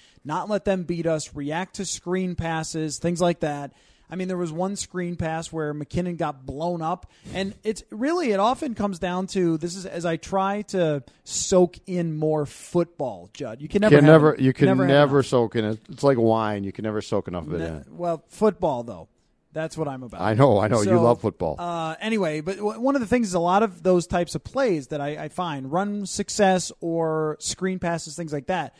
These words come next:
Speaker 1: it comes down to just numbers. Like, just today, they run a screen pass toward the end of the game to Kyle Rudolph on a play action. One guy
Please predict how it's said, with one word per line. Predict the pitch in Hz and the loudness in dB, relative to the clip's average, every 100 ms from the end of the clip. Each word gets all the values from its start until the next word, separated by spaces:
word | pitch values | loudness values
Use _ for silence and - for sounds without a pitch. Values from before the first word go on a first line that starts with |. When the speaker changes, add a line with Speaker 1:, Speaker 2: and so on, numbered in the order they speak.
| _ _ | _ _
Speaker 1:
it | 170 - | -10 -6
comes | 185 175 | -6 -2
down | 170 160 165 | 0 0 -2
to | 156 | -4
just | 135 151 | -4 -4
numbers. | 175 247 214 - - - _ _ - | -2 -4 -4 -12 -18 -20 _ _ -8
Like, | 175 175 _ _ _ _ | -6 -6 _ _ _ _
just | - 202 - | -6 -6 -2
today, | 220 226 | 0 0
they | 170 160 | 0 -2
run | 156 170 180 | -2 -2 -2
a | 170 | -4
screen | - - 196 | -6 -6 -4
pass | 185 170 - | -2 -4 -2
toward | 180 170 | 0 0
the | 156 | 0
end | 165 | -4
of | 156 | -4
the | 139 | -4
game | 156 165 | -4 -2
to | 151 | -4
Kyle | 160 151 147 | -4 -2 -2
Rudolph | 147 214 160 117 117 _ _ | 0 2 2 0 -12 _ _
on | 151 151 | -10 -10
a | |
play | - 185 190 | -4 -2 0
action. | 175 185 - 143 135 147 _ _ | -2 -6 -10 -12 -12 -14 _ _
One | - 131 165 208 226 | -18 -6 -2 -2 -2
guy | 202 202 160 | -2 -2 -4